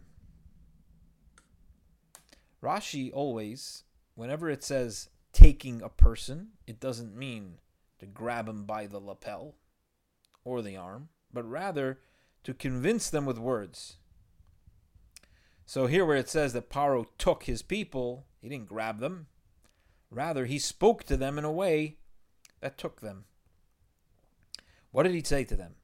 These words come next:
He said, first of all, he said, "Lakinu, we have been plagued because of these people. They took our money." And then we sent them away?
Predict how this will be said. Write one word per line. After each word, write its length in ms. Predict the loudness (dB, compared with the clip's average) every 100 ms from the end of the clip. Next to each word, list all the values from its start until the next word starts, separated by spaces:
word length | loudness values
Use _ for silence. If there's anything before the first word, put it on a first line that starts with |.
| _ _ _ _ _ _ -20
He 160 | -16 -8
said, 920 | -4 0 0 0 -4 -4 -6 -8 -8 -10
first 300 | -8 -10 -8
of 120 | -8
all, 680 | -6 -6 -6 -6 -8 -10 -14 _ _ _ _ _ _ _ _ _ _ _ _ _ _ _
he 160 | -16
said, 280 | -10 -8 -6
"Lakinu, 760 | -6 -8 0 0 0 -4 -8 -16 -20 -14
we 140 | -8
have 100 | -6
been 160 | -6 -8
plagued 580 | -6 -8 -8 -12 -14 -20
because 300 | -10 -10 -10
of 60 |
these 120 | -16 -18
people. 460 | -20 -20 -18 -20 -20 _ _ _
They 100 | -10
took 240 | -4 0 4
our 140 | 6
money." 400 | 4 2 -2 -10 _ _ _ _ _ _ _ _ _ _ -4
And 140 | 2 4
then 100 | 4
we 100 | 0
sent 280 | -2 0
them 100 | 0
away? 420 | 0 0 0 -2